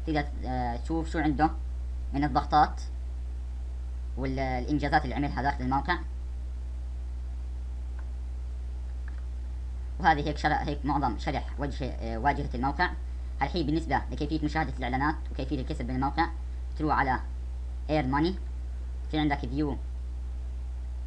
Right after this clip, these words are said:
انفيرمز، تضغط عليها. طيب، الحين الاعلانات ها ما ظهرت، الاعلانات ما ظهرت.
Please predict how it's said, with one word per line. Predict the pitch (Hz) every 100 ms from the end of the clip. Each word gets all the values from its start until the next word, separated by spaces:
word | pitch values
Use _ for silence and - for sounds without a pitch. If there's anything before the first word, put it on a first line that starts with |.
| - - - - -
انفيرمز، | 147 123 156 190 196 - - - - -
تضغط | 156 143 -
عليها. | 131 143 190 - - - - - - - - - - - - - - - - -
طيب، | 127 -
الحين | 131 202
الاعلانات | 226 220 214 190
ها |
ما | 160
ظهرت، | - - - - - - - - - -
الاعلانات | 110 135 139 - -
ما | 165
ظهرت. | 123 -